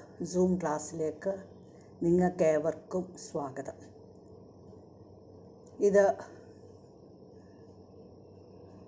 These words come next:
നിങ്ങളുടെ മാനസികവും ശാരീരികവും ആത്മീകവുമായിട്ടുള്ള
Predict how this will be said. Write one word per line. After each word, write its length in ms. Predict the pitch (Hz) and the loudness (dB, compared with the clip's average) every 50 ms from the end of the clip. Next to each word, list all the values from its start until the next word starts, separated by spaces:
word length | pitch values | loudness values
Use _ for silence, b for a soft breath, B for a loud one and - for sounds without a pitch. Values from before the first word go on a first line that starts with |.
| - - - - - - - - - - - - | -20 -20 -20 -20 -20 -20 -20 -20 -20 -12 -6 -2
നിങ്ങളുടെ 640 | 190 196 208 214 220 220 220 208 208 214 214 214 - - - - - - - - - - - - - - - - - - - - - - - - - - - - - - - - - - | 2 4 6 8 8 8 8 10 10 10 10 8 4 -4 -14 -18 -20 -20 -20 -20 -20 -20 -20 -20 -20 -20 -20 -20 -20 -20 -20 -20 -20 -20 -20 -20 -20 -20 -20 -20 -20 -20 -20 -12 -4 0
മാനസികവും 840 | 160 165 175 185 202 190 - - 208 185 185 185 190 190 - - - | 2 4 4 4 2 0 0 -4 -4 -2 -2 -2 -2 -4 -6 -10 -12
ശാരീരികവും 1000 | - - - 185 170 170 170 170 185 180 180 180 180 170 180 175 175 180 180 - 180 | -10 -4 -2 0 0 0 0 0 0 0 0 -2 -4 -6 -4 -2 -2 -2 -4 -6 -6
ആത്മീകവുമായിട്ടുള്ള 1500 | 175 180 185 196 185 196 214 202 202 202 185 196 202 202 202 196 175 165 160 156 - - 156 139 139 139 143 143 - - | -2 -2 -2 -2 -2 -4 -4 -2 -2 0 2 4 4 6 4 4 2 0 -2 -2 -4 -4 -4 -4 -2 -2 -4 -4 -4 -8